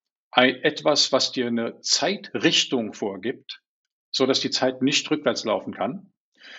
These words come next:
Und du brauchst etwas, was sich im Laufe der Zeit unbedingt ändern muss. So wie in der physikalischen Welt oder in der physischen Welt. In der physischen Welt ist die Zeit eigentlich auch vor- und rückwärts, äh, vorwärts und rückwärts, äh, interpretierbar.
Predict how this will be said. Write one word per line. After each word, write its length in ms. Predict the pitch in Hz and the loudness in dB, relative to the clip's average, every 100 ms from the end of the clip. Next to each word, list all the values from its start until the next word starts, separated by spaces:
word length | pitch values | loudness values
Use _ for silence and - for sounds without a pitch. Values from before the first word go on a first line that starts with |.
| - _ | -20 _
Und 200 | 147 156 | 2 2
du 60 | - | 0
brauchst 420 | - 147 - - | 4 4 4 -2
etwas, 680 | 107 - 147 151 - - _ _ _ _ | -4 2 2 2 0 -4 _ _ _ _
was 360 | 123 131 - | 4 6 4
sich 300 | 156 151 - 170 | 0 -2 -4 -2
im 140 | 143 | 0
Laufe 320 | 135 143 143 | 2 2 0
der 140 | 127 127 | -4 -4
Zeit 440 | - 135 135 - _ _ | 0 -2 -2 -10 _ _
unbedingt 580 | 185 160 156 156 143 - | 2 4 2 2 0 -2
ändern 340 | 143 127 98 | 0 0 -2
muss. 480 | 92 90 - - - _ _ _ _ | -6 -4 -4 -4 -12 _ _ _ _
So 220 | - 120 127 | -4 -2 0
wie 80 | |
in 60 | 143 | 2
der 120 | 127 | 2
physikalischen 720 | 120 120 123 113 120 120 - 98 | 0 0 0 2 2 0 -4 -4
Welt 240 | 92 90 | -6 -6
oder 140 | 98 | -6
in 60 | 95 | -4
der 100 | 98 | -6
physischen 420 | - 127 110 104 | -4 -4 -4 -4
Welt. 200 | 92 117 - - - | -6 -6 -10 -20 -8
In 40 | |
der 100 | 104 | -6
physischen 420 | 98 156 151 - 135 | 2 2 2 0 2
Welt 240 | 143 143 | 2 2
ist 240 | 139 - | -2 -2
die 100 | 117 | -4
Zeit 560 | - - 123 131 151 - _ _ _ _ - | 2 4 4 2 0 -8 _ _ _ _ 2
eigentlich 800 | 135 180 208 190 190 170 - - | 4 6 2 -2 -2 -4 -2 0
auch 320 | 156 - - | 0 -2 -10
vor- 300 | - 160 - | 2 2 2
und 160 | 139 | 0
rückwärts, 640 | 151 147 107 101 - - - _ _ _ _ _ | -2 0 -2 0 -2 -4 -8 _ _ _ _ _
äh, 120 | 123 | -2
vorwärts 360 | - 147 170 160 | 4 6 6 2
und 160 | 139 | 0
rückwärts, 580 | 156 156 110 - - - | 0 0 0 2 0 0
äh, 200 | 110 110 | 0 -2
interpretierbar. 840 | - 127 123 113 - 143 92 131 | 0 -2 0 -2 2 0 0 -6